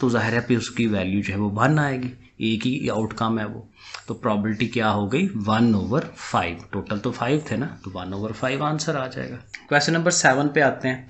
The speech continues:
थोड़ा सा हल्का सा बड़ा सवाल है। कहता है, "Two dice are rolled", अब दो डाइस आप फेंक रहे हैं। कहता है एक रेड कलर की डाइस है और एक ब्लू कलर की है,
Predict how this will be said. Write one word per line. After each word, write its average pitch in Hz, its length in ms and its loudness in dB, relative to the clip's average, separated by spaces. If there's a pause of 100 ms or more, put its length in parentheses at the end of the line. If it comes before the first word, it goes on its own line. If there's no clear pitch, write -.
थोड़ा 185 260 6
सा 127 260 2
हल्का 131 320 4
सा 123 140 2
बड़ा 101 260 -2
सवाल 92 440 -4
है। 135 120 -6 (300)
कहता 139 240 4
है, 170 140 0
"Two 226 240 10
dice 139 460 8
are 110 480 0
rolled", 95 420 0 (260)
अब 117 160 -4
दो 135 380 4
डाइस 170 380 6
आप 143 200 2
फेंक 101 300 0
रहे 98 120 -2
हैं। 98 80 -4
कहता 123 220 2
है 127 120 6
एक 127 140 4
रेड 120 260 2
कलर 135 300 4
की 139 160 2
डाइस 110 380 2
है 107 80 2
और 107 120 0
एक 104 180 0
ब्लू 104 220 2
कलर 101 320 0
की 98 180 -4
है, 123 220 -2